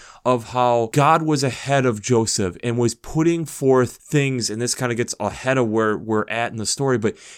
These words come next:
continuing to put things in front of Joseph to be able to help so that Joseph not only prospers, but the family of Israel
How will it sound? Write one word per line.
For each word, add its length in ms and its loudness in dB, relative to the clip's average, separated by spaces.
continuing 680 0
to 60 -4
put 420 -4
things 420 -2
in 160 -6
front 440 0
of 200 -4
Joseph 680 0
to 100 -6
be 260 4
able 160 2
to 80 0
help 420 -2
so 240 0
that 180 2
Joseph 680 2
not 220 2
only 260 2
prospers, 800 0
but 160 2
the 80 2
family 800 -2
of 240 2
Israel 800 0